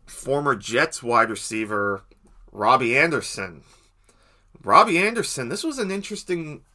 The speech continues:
free agency regarding him because we thought he was gonna be one of the top guys on the market, and I'm sure he felt he was gonna be a top guy and it wasn't gonna take him long to sign.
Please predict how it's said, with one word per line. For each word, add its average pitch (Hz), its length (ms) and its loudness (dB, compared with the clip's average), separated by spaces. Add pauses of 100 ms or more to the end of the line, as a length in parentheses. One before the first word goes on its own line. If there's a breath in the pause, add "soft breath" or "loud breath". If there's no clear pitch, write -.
(180)
free 156 340 -6
agency 110 720 -4 (380 soft breath)
regarding 113 520 2
him 117 320 -6
because 101 560 -6 (680 soft breath)
we 131 160 -4
thought 147 340 2
he 139 100 -4
was 139 120 -6
gonna 135 200 -6
be 123 320 -4 (200)
one 123 160 -4
of 117 60 -4
the 107 80 -6
top 131 320 -2
guys 123 260 0
on 117 120 -6
the 110 40 -6
market, 120 520 -2
and 98 120 -8
I'm 98 80 -10
sure 101 220 -8
he 139 180 -10
felt 127 480 0 (600 soft breath)
he 131 160 -6
was 123 140 -4
gonna 127 180 -4
be 123 60 -2
a 120 40 -4
top 123 300 -2
guy 120 180 2
and 110 80 -6
it 95 60 -10
wasn't 117 240 -6
gonna 110 160 -10
take 117 240 -8
him 113 100 -10
long 104 300 -4
to 101 100 -14
sign. 104 600 0